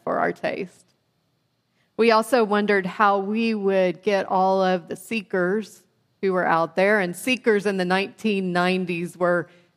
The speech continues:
people who wanted to be in church, they just needed an invitation.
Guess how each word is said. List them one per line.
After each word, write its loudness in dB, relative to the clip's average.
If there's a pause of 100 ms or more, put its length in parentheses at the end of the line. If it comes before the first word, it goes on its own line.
people 2
who 2
wanted 2
to 0
be -2
in -2
church, -2
they 0
just -6
needed -2
an -2
invitation. -4